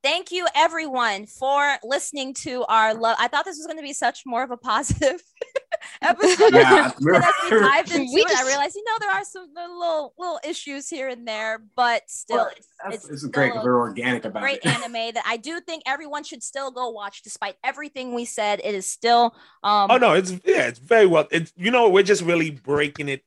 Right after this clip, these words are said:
Speaker 4: open. That's all it
Speaker 1: Right.
Speaker 4: is.
Speaker 1: Yeah, we're just nitpicking at things that, that, that bother us, though. But, um, yeah, so everyone, please go watch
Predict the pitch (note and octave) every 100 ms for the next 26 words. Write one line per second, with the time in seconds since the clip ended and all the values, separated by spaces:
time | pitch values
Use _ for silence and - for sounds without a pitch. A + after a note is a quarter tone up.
0 | _ C3 B2+ - G2+ A2 A#2 A3 G3 F3
1 | D#3 _ _ _ _ _ _ A3 G#3 D4+
2 | D#4+ - - C#4 D4+ - - - G#3+ F3+
3 | F3 _ _ _ G#3 G#3+ A#3 A3+ A3 G#3+
4 | G#3 G3 F3 G3 F#3 - G3 F#3 _ F3
5 | F#3 F3+ F3 E3+ D#3+ D#3+ - - F3 D#3+
6 | D3+ - E3+ G3 G3 F#3 - F#3+ F#3+ F#3+
7 | F3+ A3+ G3 - C4+ D#4+ D4 B3+ B3 -
8 | E4+ E4+ B3 - D#4 D#4 C4 A3+ - -